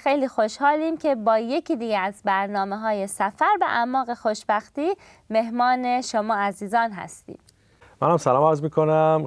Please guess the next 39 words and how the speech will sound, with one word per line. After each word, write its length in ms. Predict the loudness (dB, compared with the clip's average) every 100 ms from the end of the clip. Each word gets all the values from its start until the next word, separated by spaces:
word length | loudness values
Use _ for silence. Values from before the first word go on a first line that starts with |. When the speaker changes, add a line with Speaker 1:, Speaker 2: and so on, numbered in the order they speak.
| -4
Speaker 2:
خدمت 320 | -2 -2 -4
تک 300 | -2 -4 -4
تک 320 | -6 -2 -2
شما 240 | -2 -4
بینندگان 460 | -2 -4 -6 -4 -4
عزیز. 260 | -4 -6 -6
امیر 260 | -4 -4
بزرجو 500 | -2 -2 -2 -4 -2
هستم 380 | -2 -2 -4 -2
و 40 |
خوشحالیم 440 | -4 -6 -6 -4 -4
که 160 | -4
امروز 380 | -2 0 -2 0
با 120 | -2
این 120 | 0 0
برنامه 400 | 0 0 -2 0
مهمان 460 | -2 -2 -2 0
منازل 420 | 0 -2 -2 -4
شما 280 | -6 -4 -4
هستیم. 300 | -6 -8 -18 -20 _ _ _ _ _ _ -20 -20 -20 -20 -10
خب 140 | -2 2
راشین 260 | 2 2
جان، 180 | 2 2
عنوان 280 | 2 2 0
چیه 240 | 0 2
امروز 420 | 2 2 0 -2 -12 -4
قرار 240 | 0 0
صحبت 340 | 0 0 0 0
کنیم؟ 300 | -2 -2 -6 _ _ -6
Speaker 1:
امروز 520 | -4 0 0 0 -2
می‌خوایم 360 | -4 0 -2 0
در 240 | 0 0
مورد 400 | 0 2 2 2
یکی 480 | -4 -2 -4 -4 -8
دیگه 340 | -6 -4 -2
از 280 | 0 0 -2
احساسات 580 | -2 -4 -2 -2 0 -2
صحبت 540 | -2 -6 -4 -4 -4 -8
کنیم. 520 | -10 -8 -8 -10